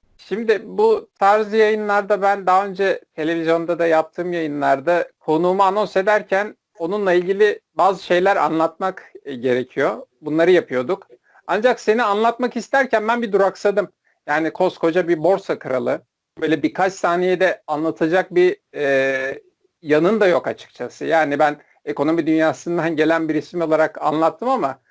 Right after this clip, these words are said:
sen olsan Nasrullah Ayan'ı nasıl sunardın? İlk başta onu bana bir söyler misin Nasrullah abi?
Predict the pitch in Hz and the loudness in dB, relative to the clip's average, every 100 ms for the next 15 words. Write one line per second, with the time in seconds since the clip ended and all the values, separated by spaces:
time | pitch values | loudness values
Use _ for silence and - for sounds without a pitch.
0 | _ _ _ 190 247 247 - 196 202 240 | _ _ _ 0 0 -6 -2 0 0 2
1 | 233 214 202 - 214 226 214 208 226 233 | 2 2 0 -2 0 2 4 2 2 -2
2 | - 185 226 262 233 190 156 147 143 170 | -4 -4 0 0 0 0 0 0 -2 -4
3 | 180 - 190 - 185 190 170 190 175 - | -6 -4 -4 -2 -2 0 0 0 -2 0
4 | 165 190 214 151 131 123 - - 123 113 | 0 0 -4 -8 -4 -4 -4 -4 -2 -2
5 | 123 | -6